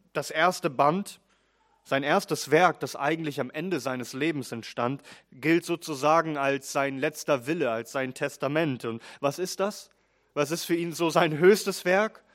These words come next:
Es ist seine Christologie, die er geschrieben hat. Es gibt im, im Deutschen eine ganz massiv gekürzte Version davon, die Herrlichkeit Jesu Christi.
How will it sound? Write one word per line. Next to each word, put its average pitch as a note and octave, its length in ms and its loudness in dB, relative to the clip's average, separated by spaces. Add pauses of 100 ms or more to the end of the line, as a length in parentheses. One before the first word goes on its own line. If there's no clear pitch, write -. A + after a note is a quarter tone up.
(580)
Es B2 120 -12
ist C3+ 120 -6
seine C#3+ 240 2
Christologie, D3+ 680 -6
die A#2+ 140 -6
er G2+ 120 -6
geschrieben G2 460 -12
hat. G2+ 200 -14 (1500)
Es - 140 -16
gibt C3 240 -4
im, A#2 240 -2
im A2+ 200 -8
Deutschen B2 440 2
eine A2+ 160 -4
ganz A#2+ 260 -4
massiv B2+ 460 -4
gekürzte C#3 540 -2
Version A#2+ 440 -2
davon, A2+ 400 -6
die A2 140 -10
Herrlichkeit A#2 680 -4
Jesu A2 260 -10
Christi. - 460 -8